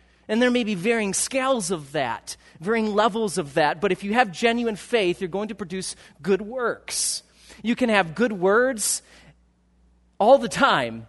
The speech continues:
but if you do no good works, your, your faith is good for nothing. And so, after completing his central statement in the ch-, in chapter two,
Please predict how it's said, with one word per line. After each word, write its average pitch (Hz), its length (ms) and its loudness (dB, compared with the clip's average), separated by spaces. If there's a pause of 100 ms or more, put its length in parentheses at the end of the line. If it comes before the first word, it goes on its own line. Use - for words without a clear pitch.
(340)
but 185 160 0
if 185 140 -2
you 196 80 -6
do 214 160 -4
no 220 160 0
good 190 180 -2
works, 202 380 -4
your, 156 200 -10 (500)
your 156 100 -6
faith 220 320 -2
is 190 120 -4
good 196 180 -2
for - 140 -12
nothing. 151 500 -8 (920)
And 185 80 -4
so, 208 300 4 (260)
after 226 400 4 (240)
completing 226 480 0
his 190 160 0
central 220 600 2 (120)
statement 202 580 2
in 165 80 -2
the 165 80 -4
ch-, - 120 -4
in 190 180 0
chapter 220 400 2
two, 208 400 2